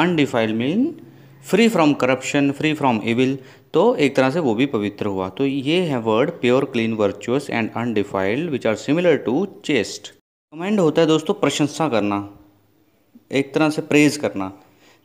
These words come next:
जैसे किसी कंपनी में कोई, अ, एम्प्लॉय है, अच्छा काम करता है, तो उसे कमेंडेशन वगैरह दी जाती है, या कैश प्राइज़ हो सकता है, या कोई मोमेंटो वगैरह।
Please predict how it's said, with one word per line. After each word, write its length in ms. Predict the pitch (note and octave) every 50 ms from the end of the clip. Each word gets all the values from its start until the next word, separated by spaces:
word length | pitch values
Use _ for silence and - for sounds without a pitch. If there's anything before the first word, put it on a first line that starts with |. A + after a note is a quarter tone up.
| - A#2
जैसे 300 | C3 C#3 C#3 D#3 D#3 D3+
किसी 260 | D3+ D3+ C#3 D3 C#3+
कंपनी 360 | - C3 B2+ A#2+ C3 C#3 C#3
में 140 | C#3 C#3 C3+
कोई, 240 | - C3+ C3+ C3 C3
अ, 220 | B2+ B2 - -
एम्प्लॉय 580 | A2+ A2+ A2+ A2+ A#2 A#2 A2 A#2 A#2 A#2 A#2 A#2
है, 180 | A#2 A2 G#2+
अच्छा 280 | - A#2+ - - D3+ D3
काम 260 | - A#2+ A2 A2 G#2+
करता 260 | G#2 G#2+ G2 - B2
है, 40 | C3
तो 100 | - C#3+
उसे 120 | C3 D3
कमेंडेशन 600 | - - A#2 A2+ A2 G#2+ G#2 G#2 G2 - A2 A2
वगैरह 240 | G#2+ G#2+ G2+ G2+ G#2
दी 140 | G#2 G#2 G2+
जाती 220 | G#2 G2+ G#2 G#2+
है, 120 | G#2 G#2 G#2
या 140 | G#2 G2+ G2+
कैश 300 | - A2+ A2 A#2 A#2 -
प्राइज़ 300 | - A#2+ A#2 A2+ G#2+ G#2+
हो 100 | G#2+ G2+
सकता 300 | - G2+ - - - A2
है, 220 | G#2+ G#2+ G#2+ G#2+
या 100 | A#2 B2
कोई 260 | B2 - C3+ C3 B2+
मोमेंटो 500 | B2 A#2+ A#2 A2 A2 G#2+ G#2+ - A#2 G#2
वगैरह। 380 | G2+ G2 F#2+ F#2+ G2 A2+ D#3